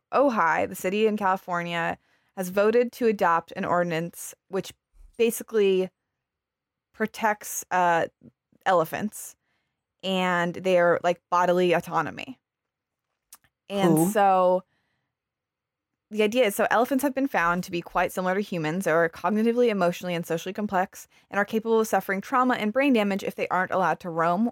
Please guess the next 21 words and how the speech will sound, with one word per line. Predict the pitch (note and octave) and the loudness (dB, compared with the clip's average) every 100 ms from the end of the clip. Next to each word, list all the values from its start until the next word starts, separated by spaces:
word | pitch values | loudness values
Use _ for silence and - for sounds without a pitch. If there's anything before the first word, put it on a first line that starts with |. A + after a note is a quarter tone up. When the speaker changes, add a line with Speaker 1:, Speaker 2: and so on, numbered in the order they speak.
| - - | -6 -10
Speaker 1:
or | |
freely | F#3+ C4+ C#4 C#4 B3+ | -8 -4 0 0 0
or | G3+ G3 | 0 0
interact | G#3+ G#3+ F#3 G3 - | 0 0 0 -2 -6
with | F3+ - _ _ _ - | -6 -6 _ _ _ -4
other | F#3 F#3 | 0 2
elephants. | D3 - - - - - - _ _ _ _ _ - | 2 0 -4 -12 -14 -18 -20 _ _ _ _ _ -4
Um, | F#3 F3+ F3 E3+ - | 0 2 2 -2 -6
and | F#3 G3 | -6 -2
so | A3 G3 F#3 | 2 2 0
this | - G#3+ A#3 - - - _ _ _ _ _ _ _ _ _ - | 0 0 0 -4 -12 -14 _ _ _ _ _ _ _ _ _ -2
is | G#3+ G3+ G3 - _ _ _ _ _ _ | 2 2 0 -10 _ _ _ _ _ _
basically | G#3 A3+ A#3 G#3+ G#3 | 0 0 0 0 2
protecting | - G#3+ A3+ A#3+ A3+ G3 | 0 -4 -4 -2 -4 0
them | E3+ E3+ E3+ | 0 2 0
Speaker 2:
Wow. | F3+ | -2
Speaker 1:
and | G3 G3 | -2 0
being | G3 F#3+ | -2 0
like, | F#3 F3 - | -2 -2 -4
"No, | G3+ F#3+ F3+ F3+ | 0 2 4 2
like, | E3+ F3 | 2 0